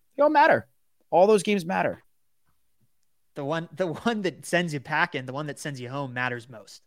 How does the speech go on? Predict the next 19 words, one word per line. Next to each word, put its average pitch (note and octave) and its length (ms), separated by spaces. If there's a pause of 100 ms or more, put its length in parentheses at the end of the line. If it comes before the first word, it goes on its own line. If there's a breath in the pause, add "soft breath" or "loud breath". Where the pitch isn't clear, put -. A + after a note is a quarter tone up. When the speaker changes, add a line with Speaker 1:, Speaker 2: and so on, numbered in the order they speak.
(500)
Speaker 1:
They B2 80
would C#3+ 160
have - 20
Speaker 2:
And C#3+ 60
Speaker 1:
been D3 100
Speaker 2:
he D3 60
Speaker 1:
sent D3+ 120
Speaker 2:
was C#3 100
Speaker 1:
packing C#3+ 320
if B2 80
they C3+ 80
didn't B2+ 140
win D3+ 120
that A2 140
game F2 220
one. F2 200 (560)
Speaker 2:
He F#3 160
didn't, G3+ 240 (400)
look, D#3+ 220